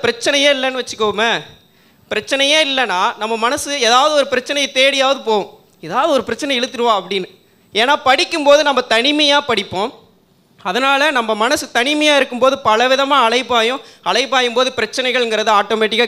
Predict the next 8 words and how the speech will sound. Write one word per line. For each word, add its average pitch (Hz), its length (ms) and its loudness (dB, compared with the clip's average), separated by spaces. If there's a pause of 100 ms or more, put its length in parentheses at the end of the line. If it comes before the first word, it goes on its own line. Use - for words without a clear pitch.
(100)
கிரியேட் 240 300 0
ஆகும், 202 320 0 (260)
அல்லது 285 240 0
ஏற்கனவே 277 420 2
இருக்கிற 262 260 0
பிரச்சனைகள்னால 233 600 0
அழுத்தத்துக்கு 233 580 0
உண்டாகும். 202 480 0